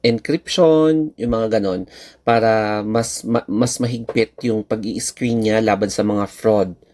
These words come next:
Ayan. So, makikita nyo dito, oh. Ayan. So,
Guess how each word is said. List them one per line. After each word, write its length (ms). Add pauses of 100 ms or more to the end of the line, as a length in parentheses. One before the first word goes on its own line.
(160)
Ayan. 640
So, 240
makikita 480
nyo 100
dito, 300
oh. 320 (240)
Ayan. 480 (320)
So, 240